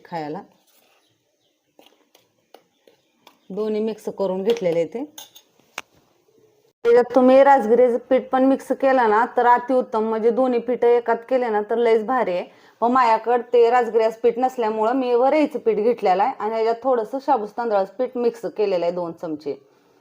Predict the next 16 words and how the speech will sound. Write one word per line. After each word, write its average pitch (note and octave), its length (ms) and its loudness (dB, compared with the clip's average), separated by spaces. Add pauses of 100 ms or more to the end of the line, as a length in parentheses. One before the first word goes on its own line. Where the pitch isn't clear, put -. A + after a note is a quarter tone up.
(280)
तुम्ही C4+ 180 2
दोन्हीही D4 380 2
मिक्स C#4 280 -2
केलं C#4+ 320 0
तर C4 80 -2
चालतंय, A#3+ 420 -2
वरई A#3 460 0 (280)
आणि A3 140 -4
राजगिऱ्याचं G3 600 0
पीठ. - 400 -8
आता G#3+ 200 8
याच्यामध्ये A3+ 420 6
काय A3 320 2
साहित्य G#3+ 420 0
टाकून G#3+ 380 -4
घेऊया. G3 320 -2